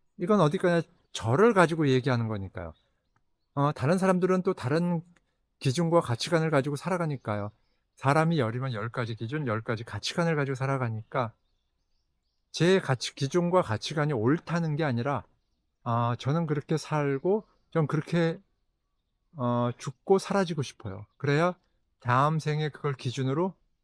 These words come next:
또 다른 내가 또 저 오-, 지-, 어 지금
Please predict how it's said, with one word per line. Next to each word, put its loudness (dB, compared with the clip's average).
또 0
다른 4
내가 0
또 2
저 -2
오-, 0
지-, -6
어 0
지금 0